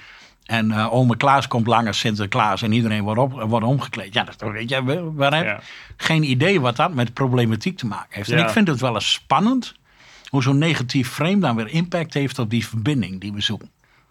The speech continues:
Speaker 1: Dat
Speaker 2: Ja.
Speaker 1: is toch wel, is dat nog steeds een uitdaging of zijn we daar al aan voorbij?
Speaker 2: Nou, to-, toch is het denk ik zeker belangrijk om natuurlijk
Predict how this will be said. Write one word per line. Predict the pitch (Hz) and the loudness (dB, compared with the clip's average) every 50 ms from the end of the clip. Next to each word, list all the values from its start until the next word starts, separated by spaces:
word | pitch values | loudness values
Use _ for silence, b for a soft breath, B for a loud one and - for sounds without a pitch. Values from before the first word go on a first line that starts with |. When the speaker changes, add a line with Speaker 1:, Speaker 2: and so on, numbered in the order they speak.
| b b b b b b b b b b b b | b b b b b b b b b b b b
Speaker 1:
Dat | - 135 135 | -6 -4 -2
Speaker 2:
Ja. | 135 139 151 | 0 2 2
Speaker 1:
is | 156 147 | 4 4
toch | 139 170 131 | 2 0 0
wel, | 120 143 143 139 131 120 123 - - - 151 151 | 0 0 2 2 0 -2 -4 -8 -16 -20 -20 -8
is | - 165 151 | -6 -4 -2
dat | - 208 185 | 0 0 0
nog | 175 160 - | 0 -2 -2
steeds | - 175 160 - | 0 0 -2 0
een | - 127 | 0 0
uitdaging | 151 202 214 202 220 214 175 185 190 | 0 2 2 2 0 0 0 0 0
of | 175 160 | 0 0
zijn | - - 180 165 | 0 0 2 2
we | 156 | 2
daar | 156 156 151 151 | 2 2 2 2
al | 143 143 139 | 2 2 2
aan | 139 131 | 2 2
voorbij? | 127 - 127 135 120 - - - _ _ _ _ _ _ _ _ _ - - b b b b b b b b b | 0 -2 -4 -2 -4 -4 -6 -12 _ _ _ _ _ _ _ _ _ -20 -20 b b b b b b b b b
Speaker 2:
Nou, | - 135 139 135 127 | -4 -2 -2 -2 -4
to-, | - 156 - 131 127 | -6 -6 -8 -8 -6
toch | - 160 165 160 | -6 -6 -6 -4
is | 170 - | -6 -8
het | - 147 | -8 -6
denk | 151 147 135 | -6 -6 -6
ik | 135 127 127 - | -6 -10 -10 -8
zeker | - 135 139 139 147 | -6 -4 -4 -4 -4
belangrijk | 131 131 131 131 127 127 - | -2 0 0 0 0 -2 -4
om | 120 120 120 113 - - | -4 -6 -6 -6 -10 -12
natuurlijk | - 101 120 113 123 123 117 117 113 - | -12 -12 -10 -6 -4 -4 -4 -6 -8 -10